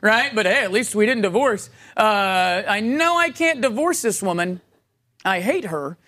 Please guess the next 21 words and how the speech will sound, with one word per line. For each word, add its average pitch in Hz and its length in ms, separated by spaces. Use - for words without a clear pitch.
Uh, 170 1120
and 208 220
I'm 190 240
mean 359 220
to 349 100
her 226 160
all 185 220
the 180 100
time, 175 480
but 170 220
I'm 185 140
so 220 180
faithful 196 440
I 147 220
haven't 147 220
divorced 143 340
her. 127 160
Uh, 180 600
no, 330 240
faithfulness 247 880
is 254 520